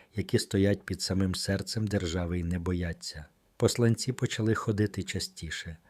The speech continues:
Вони несли не лише листи, а й нерви своїх господарів.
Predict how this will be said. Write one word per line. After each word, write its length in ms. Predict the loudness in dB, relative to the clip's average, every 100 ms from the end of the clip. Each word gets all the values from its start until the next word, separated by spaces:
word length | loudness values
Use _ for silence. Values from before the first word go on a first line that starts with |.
| -20 _ 0
Вони 200 | 4 6
несли 520 | 6 4 4 4 4 2
не 140 | 4
лише 280 | 4 2 2
листи, 540 | 2 0 -6 -8 -8 _ -20 -20 _
а 140 | 4
й 60 | 6
нерви 400 | 6 6 4 0
своїх 340 | -2 0 0
господарів. 760 | 0 -4 -4 -6 -6 -6 -12